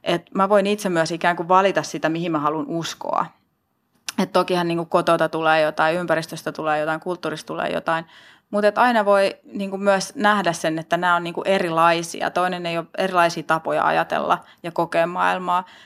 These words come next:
Ja nää ei ole toisiaan pois sulkevia, eikä nää ole välttämättä niinku arv-, missään arvojärjestyksessä. Ne on vaan erilaisia. Ja et meillä on kaikilla oikeastaan mahdollisuus myös valita niitä asioita. Tai siis mä koin, että mulla itselläni on.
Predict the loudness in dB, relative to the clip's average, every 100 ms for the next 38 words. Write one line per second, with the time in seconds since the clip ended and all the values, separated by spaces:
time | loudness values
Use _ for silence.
0 | _ 0 0 0 0 0 0 0 0 2
1 | 0 0 -2 -2 0 0 0 0 2 2
2 | 0 0 0 2 0 0 -2 -2 -2 -4
3 | -4 -6 -6 2 2 2 -4 -6 -2 2
4 | 4 4 2 4 2 -2 -8 -12 -6 -2
5 | 2 2 2 0 0 0 -2 -4 -4 -4
6 | -2 0 0 -4 -2 0 2 2 2 0
7 | 0 -2 -2 -2 0 -2 -2 -4 -6 -6
8 | -2 2 2 2 -2 -2 -4 0 0 0
9 | -2 0 -2 -4 -20 _ -4 -4 -4 -8
10 | -8 -6 -6 -2 -2 -2 -8 -8 -8 -6
11 | -4 -2 0 0 -2